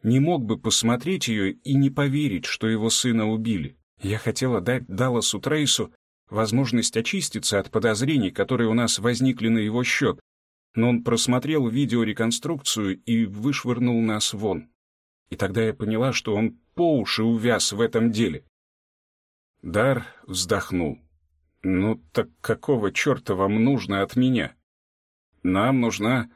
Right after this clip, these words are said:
ваша помощь», сказал Том Сантана.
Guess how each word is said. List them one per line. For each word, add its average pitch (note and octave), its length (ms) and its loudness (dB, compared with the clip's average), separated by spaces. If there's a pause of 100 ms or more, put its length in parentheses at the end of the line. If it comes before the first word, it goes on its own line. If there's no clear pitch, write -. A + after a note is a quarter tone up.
(160)
ваша A#2+ 400 0
помощь», C3 540 -2 (180)
сказал F2+ 460 0
Том F2+ 260 -2
Сантана. F2 600 -2